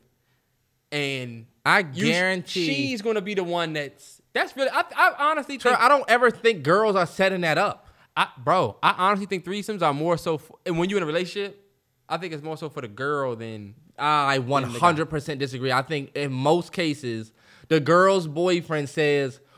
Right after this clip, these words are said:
Speaker 2: "Would you do a threesome?" And since she trying to please him,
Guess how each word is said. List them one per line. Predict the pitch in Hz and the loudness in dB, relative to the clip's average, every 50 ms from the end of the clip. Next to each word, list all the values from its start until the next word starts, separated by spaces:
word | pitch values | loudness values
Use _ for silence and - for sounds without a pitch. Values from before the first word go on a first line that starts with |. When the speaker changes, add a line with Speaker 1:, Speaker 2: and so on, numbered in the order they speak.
| _ - | _ -2
Speaker 2:
"Would | 147 165 | 0 0
you | 185 185 | 0 2
do | 180 180 | 2 0
a | 180 | 0
threesome?" | - 185 190 208 208 - 214 208 208 202 | 0 0 -2 -2 -2 -2 -4 -4 -4 -2
And | - 156 143 | -2 -4 -4
since | - - 175 156 | -2 -4 -6 -4
she | - - 196 | -6 -8 -8
trying | 175 - 196 180 | -4 -4 -2 -2
to | 175 | -4
please | 170 - - 208 220 226 226 220 190 139 | -4 -6 -4 -4 -2 -2 -2 -2 -2 -2
him, | 143 135 131 135 139 | -2 -2 -2 -4 -8